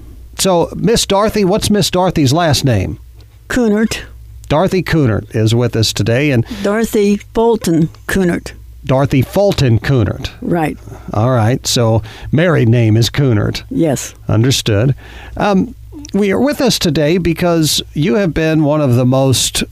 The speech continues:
Speaker 1: loyal W X A N listeners over the last several years. Uh, you text messaged me and Melody, and the other day I just thought to myself, you know, I need to meet you and have a conversation with you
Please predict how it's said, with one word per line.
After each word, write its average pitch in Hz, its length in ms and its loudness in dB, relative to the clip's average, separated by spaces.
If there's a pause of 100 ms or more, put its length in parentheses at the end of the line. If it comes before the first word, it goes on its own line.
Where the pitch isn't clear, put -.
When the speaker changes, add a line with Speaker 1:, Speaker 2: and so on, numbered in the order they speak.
(200)
Speaker 1:
loyal 175 720 2 (400)
W 143 320 2
X 139 180 0
A 131 120 2
N 120 100 2
listeners 120 480 2
over 120 180 2
the 113 100 2
last 123 360 2 (380)
several 117 420 0
years. 127 540 2
Uh, 95 140 -2
you 113 180 2
text - 360 -2
messaged 123 380 0
me 127 320 2
and 123 160 2 (340)
Melody, 135 540 2
and 107 160 2 (240)
the 175 140 2
other 180 160 2
day 170 260 2
I 143 120 2
just 139 200 0
thought 147 160 0
to 127 60 -2
myself, 135 440 0
you 143 60 0
know, 170 140 2
I 190 200 0
need 160 400 0
to 143 360 2 (400)
meet 156 320 0
you 123 320 2
and 107 280 2 (180)
have 120 180 2
a 139 40 0
conversation 190 720 0
with 123 160 0
you 110 300 0